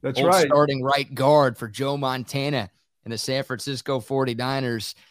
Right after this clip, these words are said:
Speaker 2: Bruce's son, Cameron, works there. Five one two, six four eight, one three seven four. If you're looking for a new or pre-owned car, truck, or S U V, I don't care that it's Monday morning. Wake that dude up.
Speaker 1: Get Colley out of bed.
Speaker 2: Five one two,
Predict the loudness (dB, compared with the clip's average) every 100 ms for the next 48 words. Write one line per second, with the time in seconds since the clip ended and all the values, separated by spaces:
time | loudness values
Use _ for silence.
0 | _ _ _ -8 -6 -8 -6 -4 -6 -6
1 | -4 -4 -4 -4 -6 -6 -8 -8 -2 0
2 | 0 0 -4 -4 -4 -4 -2 -6 -6 -6
3 | -2 0 2 0 -2 -8 -8 -8 -6 -6
4 | -6 -4 -4 -2 -8 -6 -2 0 -2 -2
5 | -4 -4 -6 -4 -2 0 -2 -2 -6 -4
6 | -2 -2 -4 -6 -2 -2 -4 -6 -4 -2
7 | -2 -2 -6 -4 -4 -4 -6 -12 _ _
8 | _ _ -16 -14 -12 -12 -10 -12 -12 -10
9 | -10 -10 -8 -4 0 2 2 4 2 4
10 | 4 6 4 0 -4 -4 -2 -2 -2 0
11 | 2 4 2 0 -4 -6 -4 -6